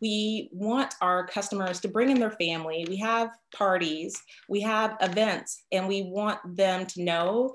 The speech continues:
that we view them much more as, you know, our clients. So you're part of the, the tribe.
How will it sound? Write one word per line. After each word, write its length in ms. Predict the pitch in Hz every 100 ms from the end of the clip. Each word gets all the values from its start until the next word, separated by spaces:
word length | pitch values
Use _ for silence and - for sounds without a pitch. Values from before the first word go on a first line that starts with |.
| - - _
that 200 | 185 165
we 120 | 180
view 280 | 170 180 190
them 260 | 180 170 170
much 260 | 170 -
more 280 | 175 170 165
as, 540 | - 160 156 156 156
you 100 | 175
know, 120 | 165 160
our 220 | - 160
clients. 460 | 214 190 165 - 196
So 40 |
you're 220 | 175 170
part 260 | - 175 175
of 220 | 170 170 175 _ -
the, 160 | - -
the 80 | 175
tribe. 580 | 170 - 190 202 -